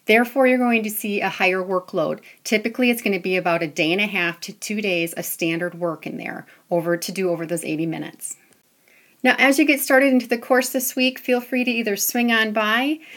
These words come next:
uh, with any questions or email me. Um, I do look forward to, uh, meeting you in person since I don't see you every day, uh, and get to know you and, uh, be able to help you out and to be successful in this course. So when we hit the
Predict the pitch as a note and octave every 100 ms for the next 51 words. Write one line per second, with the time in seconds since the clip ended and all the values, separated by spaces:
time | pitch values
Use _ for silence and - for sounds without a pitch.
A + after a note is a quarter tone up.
0 | - G3 G3 G3 F#3 G#3 F#3+ - G#3 -
1 | B3 A3+ G#3 F#3 F3+ G3 G3 G#3 A3+ D4
2 | E4 - - - F3+ F3+ F#3+ F#3 A#3+ A#3+
3 | A#3+ G#3+ G3+ G#3 G#3 - G3+ F#3 F3+ F3
4 | F3 F#3 B3+ C4 G#3+ G3 E3 G#3 G#3 C#4
5 | C4+ A3+ G#3 G#3+ G#3 - D4 D4 F#3 D#3+
6 | E3 E3 E3 A3+ D#4 - - - F3 F3
7 | F#3+ G3+ G#3 A3 F#3 F#3+ G#3+ E4 - F#3+
8 | F3 E3+ D#3+ D#3+ D#3+ D#3+ - F#3+ F#3+ F#3+
9 | E3+ G#3 G#3 B3 A3+ C4 C4+ F#3 F3+ F3
10 | - F#3+ F3+ - - - F3+ - A#3 G3+
11 | F3+ - G#3+ C#4 - G3 F3 E3+ F3 E3+
12 | E3+ A#3 A#3 - G#3 F#3 E3+